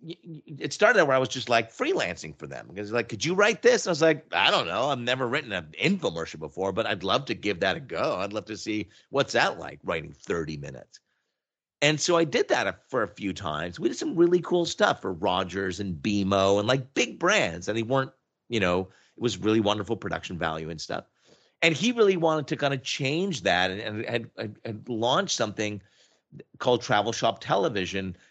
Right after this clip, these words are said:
where they were gonna d-, produce content and write content about vacations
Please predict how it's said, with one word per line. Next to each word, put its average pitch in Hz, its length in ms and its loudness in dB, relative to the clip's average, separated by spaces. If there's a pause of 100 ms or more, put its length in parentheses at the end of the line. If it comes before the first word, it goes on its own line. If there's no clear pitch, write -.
where 113 280 2
they 123 160 2
were 123 140 4
gonna 123 240 0
d-, - 160 -14 (120)
produce 127 340 -2
content 156 600 0
and 101 80 -4
write 101 200 -2
content 147 440 -2
about 101 240 -2
vacations 127 800 -2